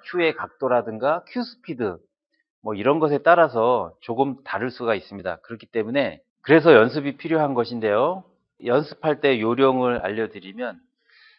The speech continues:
어, 하단 당점으로 쳐서 직선의 형태에 가깝게 가는 것이 조금 더, 어, 득점이 안정적입니다. 여기서부터 여기까지 이동하는데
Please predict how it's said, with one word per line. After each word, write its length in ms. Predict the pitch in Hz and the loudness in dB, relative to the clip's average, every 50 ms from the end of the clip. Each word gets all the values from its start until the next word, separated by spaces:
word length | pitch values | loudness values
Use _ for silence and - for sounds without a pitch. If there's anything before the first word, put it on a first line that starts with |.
| _ _ _ _ _ _ _ _ _ _ | _ _ _ _ _ _ _ _ _ _
어, 100 | - 107 | -16 -14
하단 460 | 104 101 - 139 160 170 190 185 180 | -14 -8 -4 -2 2 4 4 6 6
당점으로 640 | 165 170 160 160 - 160 156 156 151 147 147 147 143 | 6 4 4 4 0 -2 -2 -2 -2 -2 -2 -2 -4
쳐서 640 | - - - 160 151 - 160 165 160 123 98 90 - _ _ _ _ _ _ _ _ _ _ _ _ _ _ _ _ _ _ _ - | -4 -8 -6 -6 -6 -4 -4 -4 -4 -4 -6 -10 -14 _ _ _ _ _ _ _ _ _ _ _ _ _ _ _ _ _ _ _ -16
직선의 760 | - - 139 127 _ - - - 190 190 190 185 185 180 175 151 | -12 -12 -12 -12 _ -14 -2 4 6 6 6 6 4 0 0 -2
형태에 760 | 175 190 190 180 - _ - 175 160 156 151 151 151 151 151 | -6 -10 -10 -12 -14 _ -4 -2 0 0 2 0 0 -2 -4
가깝게 960 | - - - 113 - _ _ _ - 127 131 135 - - _ _ 143 139 131 | -6 -6 -6 -6 -8 _ _ _ -2 -2 -2 -2 -2 -6 _ _ -6 -6 -6
가는 320 | - - - 104 107 113 110 | -6 -6 -8 -8 -6 -6 -6
것이 460 | 104 104 101 - - 175 190 202 _ _ _ _ _ _ _ _ | -6 -8 -8 -8 -12 -12 -12 -12 _ _ _ _ _ _ _ _
조금 360 | - - 110 98 104 104 104 | -18 -12 -12 -10 -10 -8 -6
더, 280 | 98 107 101 90 82 - _ _ _ _ _ _ _ _ _ _ | -4 -2 -2 -2 -6 -10 _ _ _ _ _ _ _ _ _ _
어, 160 | - 90 85 - | -20 -20 -18 -16
득점이 420 | - 104 _ - 127 107 117 110 | -18 -14 _ -6 -4 -4 -4 -6
안정적입니다. 920 | - 82 92 101 113 117 113 98 101 90 85 85 80 78 78 76 - - _ _ _ _ _ _ _ _ _ _ _ _ _ _ _ _ - | -8 -8 -8 -6 -6 -4 -4 -4 -8 -8 -10 -12 -18 -18 -16 -18 -18 -18 _ _ _ _ _ _ _ _ _ _ _ _ _ _ _ _ -6
여기서부터 680 | - 107 127 143 165 165 165 170 151 151 151 - 160 143 | -2 -2 -2 -2 0 2 4 4 2 2 2 2 4 4
여기까지 600 | 107 110 123 135 127 - 139 127 120 123 113 104 | 4 4 2 0 -2 -2 -2 -2 -4 -6 -12 -10
이동하는데 720 | 110 120 123 120 117 113 107 104 104 104 123 117 98 - | -8 -8 -8 -8 -8 -12 -14 -14 -16 -14 -14 -14 -14 -16